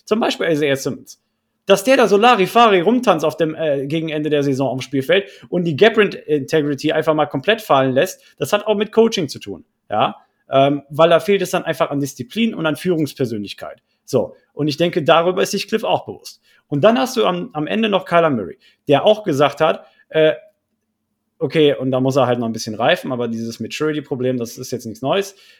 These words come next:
Ähm, er hat ja gesagt, er hätte sich gescapegoatet gefühlt, also von wegen, er sei der Sündenbock.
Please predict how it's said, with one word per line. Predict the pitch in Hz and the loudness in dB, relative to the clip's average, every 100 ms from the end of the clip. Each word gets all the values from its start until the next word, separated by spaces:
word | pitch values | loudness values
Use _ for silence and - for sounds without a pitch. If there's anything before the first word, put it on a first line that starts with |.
| _ | _
Ähm, | 131 135 | 0 2
er | 135 | 2
hat | 139 | 0
ja | |
gesagt, | 135 135 135 | 0 0 0
er | 127 | -2
hätte | 120 | -2
sich | 120 113 | -6 -6
gescapegoatet | 123 - 131 165 185 180 175 | -8 -4 -4 -2 -2 -4 -4
gefühlt, | 170 - 190 196 | -10 -4 -4 -2
also | 135 127 | -4 -6
von | 135 120 | -4 -4
wegen, | 127 | -2
er | 120 | -2
sei | 123 | -2
der | 117 | -2
Sündenbock. | 110 160 175 190 220 | -2 -2 0 -2 -4